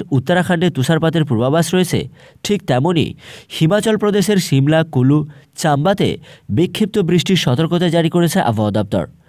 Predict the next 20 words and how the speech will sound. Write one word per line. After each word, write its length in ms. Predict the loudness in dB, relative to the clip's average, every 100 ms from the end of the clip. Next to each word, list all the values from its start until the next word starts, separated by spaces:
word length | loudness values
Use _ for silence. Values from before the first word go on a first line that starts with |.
| _ -10
শক্তি 400 | -2 0 0 2
হারিয়েছে 380 | 2 2 0 0
ঘূর্ণাবর্ত, 560 | 2 2 2 0 -2 -4 -8 -6 -2
গাঙ্গেয় 360 | 0 0 0 0
পশ্চিমবঙ্গে 600 | 0 0 0 -2 0 0 0
বিশেষ 220 | 0 0 0
করে 220 | 0 0 -2 -12 -20 -8 0
উত্তর 280 | 0 0 0
চব্বিশ 260 | 0 2 2
পরগনায় 440 | 2 2 2 0
কুয়াশার 320 | 0 0 0 0
দাপট 260 | 2 0 0
থাকবে, 260 | -2 -2 -6 -8 -20 -20 -8
দু 160 | -2 2
একটি 260 | 2 2 0
জায়গায় 280 | 0 0 0 0
বৃষ্টিপাতও 520 | 0 0 0 2 2
হয়েছে। 280 | 2 0 -6 -8 -20 -20 -6
এদিন 240 | 0 2 2
গাঙ্গেয় 380 | 0 0 0